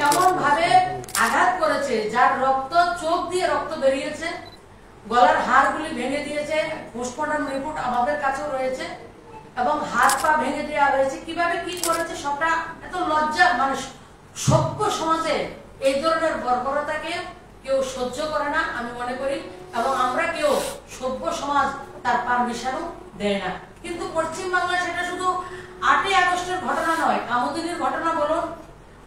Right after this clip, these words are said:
বকটুর ঘটনা বলুন, আমাদের, এ, সাতগাছিয়ার, সাঁতরাগাছির ঘটনা বলুন, হাঁসখালির ঘটনা বলুন, বীরভূমের ঘটনা বলুন, লাস্টে সন্দেশখালী থেকে শুরু করে আরজি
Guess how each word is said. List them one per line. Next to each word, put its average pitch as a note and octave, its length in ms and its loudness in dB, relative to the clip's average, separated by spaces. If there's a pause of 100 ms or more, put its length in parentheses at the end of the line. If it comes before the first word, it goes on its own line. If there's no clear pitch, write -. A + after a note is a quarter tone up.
বকটুর B3 420 4 (100)
ঘটনা D4+ 260 0 (100)
বলুন, D#4+ 260 2 (800)
আমাদের, D4+ 360 4 (920)
এ, C4+ 40 4 (920)
সাতগাছিয়ার, E4+ 680 2 (640)
সাঁতরাগাছির D#4+ 720 2
ঘটনা E4 260 2 (100)
বলুন, D#4+ 240 4 (580)
হাঁসখালির D#4 600 2
ঘটনা C#4 260 0 (100)
বলুন, F4 240 6 (520)
বীরভূমের C#4+ 520 -2 (400)
ঘটনা C4+ 280 0 (100)
বলুন, C4 260 0 (420)
লাস্টে B3 320 2 (100)
সন্দেশখালী C#4 600 -2
থেকে C4+ 140 -2 (100)
শুরু B3 220 -8
করে C4+ 140 -2 (160)
আরজি A#3 280 -2